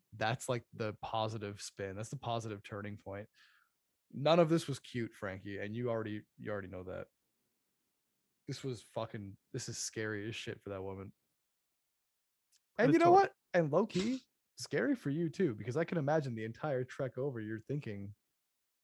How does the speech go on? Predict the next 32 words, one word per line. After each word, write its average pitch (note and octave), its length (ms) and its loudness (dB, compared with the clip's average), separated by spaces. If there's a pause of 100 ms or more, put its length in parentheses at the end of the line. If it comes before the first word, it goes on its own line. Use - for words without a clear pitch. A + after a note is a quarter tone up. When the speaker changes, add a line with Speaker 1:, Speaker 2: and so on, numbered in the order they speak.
(240)
Speaker 1:
little, G#3 280 2
little, A#3+ 180 6
s-, - 240 0 (100)
little, G3 220 6
like, F3+ 220 8
shots E3+ 500 2
of, C3+ 160 -2
like, B2 260 0 (440)
I C#3+ 100 4
don't D3 100 6
know, A2+ 140 0
something E3+ 320 2
in D3+ 80 4
your C3+ 100 4
brain B2+ 280 0
are A2+ 40 -2
being A2+ 140 -2
like, G2+ 160 -6
"You G#2+ 120 -16
can't, G#2 140 -8
you G#2 80 -12
can't G2 220 -12
do - 80 -10
this, F#2+ 140 -10
Frankie. G2+ 260 -12
You G2+ 60 -14
gotta F#2+ 120 -10
turn - 180 -14
around, F#2+ 220 -10
Frankie. G#2 320 -12
Don't G2+ 140 -10
pe-, A2 100 -18